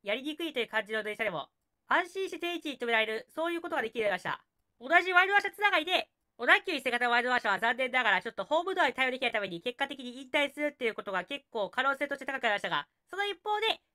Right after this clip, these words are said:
小田急二千型や小田急三千型は普通にホームドアがまだ使えます。だからもしかすると、今後リニューアルされる可能性も少なくないでしょう。まあもちろんとはいえまだ確定した事項になりませんので、そこを話はちょっとご注意ください。とはいえなんだかんだ言って、当初はちょっと、なんか四両だけ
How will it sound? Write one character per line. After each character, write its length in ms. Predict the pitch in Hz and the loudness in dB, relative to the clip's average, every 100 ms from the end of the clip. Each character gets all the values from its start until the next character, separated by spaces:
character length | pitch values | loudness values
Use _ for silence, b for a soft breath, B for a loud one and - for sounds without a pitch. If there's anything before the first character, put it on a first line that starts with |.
| _ 277 | _ 0
小 60 | |
田 140 | 320 349 | 0 0
急 180 | 302 | -4
二 120 | 240 214 | -8 -6
千 120 | 220 | -2
型 160 | 214 | 0
や 140 | 214 208 | 0 0
小 40 | |
田 100 | 302 | -4
急 160 | 302 240 | -4 -4
三 140 | 226 | -4
千 60 | 208 | -4
型 180 | 208 208 | -4 -4
は 60 | |
普 100 | 285 | -4
通 120 | - | -10
に 80 | 359 | -8
ホ 140 | 330 359 | -8 -8
ー 20 | |
ム 100 | 370 | -2
ド 80 | 339 | 0
ア 60 | |
が 100 | 233 | 0
ま 80 | 233 | 0
だ 80 | 190 | 0
使 140 | - | -2
え 60 | 190 | -2
ま 120 | 175 | -2
す。 140 | - - | -4 -6
だ 120 | 359 | 0
か 80 | 294 | 2
ら 100 | 254 | 2
も 80 | |
し 60 | 302 | 0
か 100 | 285 | -4
す 80 | 240 | -6
る 100 | 208 | -4
と、 240 | 190 185 _ _ _ _ | -4 -4 _ _ _ _
今 180 | 330 330 | -4 0
後 120 | 330 | 0
リ 80 | 330 | 2
ニ 60 | |
ュ 20 | 359 | 0
ー 20 | |
ア 20 | |
ル 20 | |
さ 40 | 302 | 0
れ 40 | 277 | 0
る 40 | |
可 100 | 285 | 0
能 80 | 285 | -2
性 160 | 311 | -4
も 200 | 359 370 _ - | -2 -4 _ -4
少 60 | |
な 120 | 320 277 | -2 0
く 20 | |
な 80 | 233 | 0
い 40 | |
で 40 | 190 | -2
し 80 | |
ょ 60 | 170 | -4
う。 120 | 147 _ _ _ - | -6 _ _ _ -4
ま 100 | 277 | 0
あ 20 | |
も 120 | 277 | 0
ち 100 | 294 | 2
ろ 80 | 427 | -2
ん 60 | 247 | -2
と 100 | 269 | 4
は 120 | 285 | 4
い 60 | 294 | 6
え 40 | |
ま 100 | 277 | 4
だ 100 | 226 | 4
確 240 | - 240 359 | 2 -6 -4
定 140 | 381 | -4
し 40 | 359 | -2
た 100 | 359 | -4
事 100 | 349 | 0
項 80 | |
に 40 | 311 | 2
な 60 | |
り 60 | 262 | 2
ま 40 | |
せ 80 | 262 | 0
ん 40 | 254 | 0
の 60 | |
で、 200 | 285 - _ - | 0 -2 _ -18
そ 80 | 254 | -4
こ 100 | 294 | 0
を 120 | 285 | 4
話 220 | 262 254 | 4 4
は 60 | 226 | 2
ち 60 | 208 | -4
ょ 40 | |
っ 20 | |
と 80 | 175 | -6
ご 80 | 190 | -8
注 120 | 302 | -4
意 20 | |
く 40 | 247 | -2
だ 80 | |
さ 80 | 202 | -2
い。 120 | 151 _ _ _ - | -4 _ _ _ -6
と 60 | 427 | 0
は 100 | 453 | 2
い 60 | 330 | 4
え 20 | |
な 60 | |
ん 20 | 285 | 4
だ 100 | 285 | 4
か 140 | 302 | 4
ん 20 | |
だ 80 | 240 | 2
言 100 | 202 | 0
っ 20 | |
て、 340 | - 190 170 _ | -2 -2 -4 _
当 200 | - 349 | -4 -2
初 140 | 349 320 | 0 4
は 140 | 285 | 4
ち 80 | 285 | 4
ょ 60 | 277 | -2
っ 80 | _ | _
と、 240 | 320 302 - _ _ | 2 2 0 _ _
な 160 | 226 247 | 0 2
ん 20 | |
か 120 | 220 | 2
四 180 | 226 277 | 2 0
両 160 | 294 285 | 4 4
だ 100 | 269 | 4
け 300 | 269 247 | 0 -2